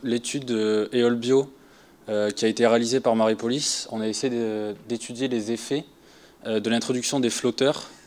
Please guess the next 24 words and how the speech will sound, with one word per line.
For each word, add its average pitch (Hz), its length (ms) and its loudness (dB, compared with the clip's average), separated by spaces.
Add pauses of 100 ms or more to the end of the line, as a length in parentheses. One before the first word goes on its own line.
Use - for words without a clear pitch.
dans 117 220 2
le 123 100 2
milieu. 110 300 2 (960)
Et 113 80 0
donc, 113 240 0
euh, 117 100 2
je 107 120 -4
vais 120 60 0
me 120 220 0
concentrer 131 420 -2
sur 127 200 2
l'approche, 120 440 0
euh, 110 160 -2
modélisation, 120 680 4 (460)
euh, 113 100 2
du 107 140 -4
projet 113 260 -2
Eolbio. 113 420 0 (520)
Donc, 113 100 -6
à 117 80 0
partir 135 320 0
d'un 120 140 -2
parc, 135 480 -2
euh, 107 340 -4